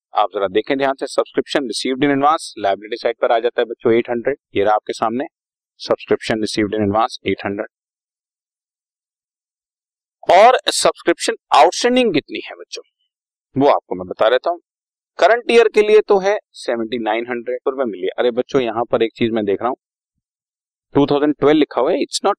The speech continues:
टू थाउजेंड ट्वेल्व, this is टू थाउजेंड फ़ोर्टीन, लास्ट ईयर है ना।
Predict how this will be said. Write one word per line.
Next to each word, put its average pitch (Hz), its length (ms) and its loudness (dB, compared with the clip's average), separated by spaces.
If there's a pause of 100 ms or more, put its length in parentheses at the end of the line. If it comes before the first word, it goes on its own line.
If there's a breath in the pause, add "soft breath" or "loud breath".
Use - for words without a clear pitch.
टू 135 100 2 (120)
थाउजेंड 131 360 0
ट्वेल्व, - 400 -2
this - 140 -8
is - 180 -4
टू 101 200 2
थाउजेंड 104 280 -2 (140)
फ़ोर्टीन, - 280 -2 (840)
लास्ट 104 260 0
ईयर 104 100 4
है 113 60 0
ना। 170 100 -6